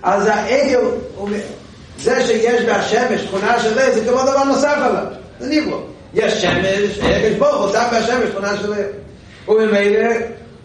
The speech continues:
שני הדברים. ממילא העיר הוא כבר איזה עניין, יש פה שלימות של זה. ולאידך גיסא, לא יכול להיות בהשמש שיהיה בו, היה בפועל, כי זה היה בפועל, זה, זה מקום אחר, זה עניין של...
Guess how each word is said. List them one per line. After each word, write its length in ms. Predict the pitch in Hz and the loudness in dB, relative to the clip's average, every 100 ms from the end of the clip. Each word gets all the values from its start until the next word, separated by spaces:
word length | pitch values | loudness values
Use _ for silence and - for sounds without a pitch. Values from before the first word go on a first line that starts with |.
| - | -12
שני 160 | 240 | -2
הדברים. 320 | 277 269 - - - - - | 2 2 0 -4 -10 -12 -2
ממילא 440 | 190 208 240 240 | 2 2 2 2
העיר 460 | 220 196 220 240 226 | 2 2 4 4 4
הוא 180 | 220 208 | 2 2
כבר 260 | 220 208 | 2 2
איזה 140 | 202 202 | 2 4
עניין, 460 | 196 185 165 165 175 | 2 2 0 0 -4
יש 160 | 185 196 | -2 -2
פה 140 | 190 | -2
שלימות 380 | 180 190 196 190 | -2 0 0 0
של 140 | 175 175 | 0 -2
זה. 140 | 175 - - - | -4 -8 -2 2
ולאידך 440 | 214 226 247 - | 4 4 2 2
גיסא, 400 | 233 220 233 226 | 2 2 2 2
לא 80 | 185 | 0
יכול 260 | 202 196 202 | 2 0 0
להיות 360 | 196 208 214 | 2 2 0
בהשמש 640 | 175 180 180 196 269 208 175 | 0 0 0 0 0 0 -2
שיהיה 300 | 185 196 202 | -2 0 2
בו, 240 | 202 220 185 | 2 2 2
היה 220 | 175 196 | 2 0
בפועל, 400 | 185 180 254 247 - - | 0 0 0 2 0 -4
כי 100 | 165 | -4
זה 100 | 170 | -2
היה 120 | 185 | -2
בפועל, 280 | - 220 180 | -2 -2 -2
זה, 160 | 160 - - - | -4 -6 -14 -4
זה 100 | 180 | -2
מקום 300 | 180 214 208 | 0 0 0
אחר, 320 | 254 226 233 - | 0 0 0 0
זה 60 | |
עניין 240 | 180 196 | -2 -2
של... 60 | 196 | -2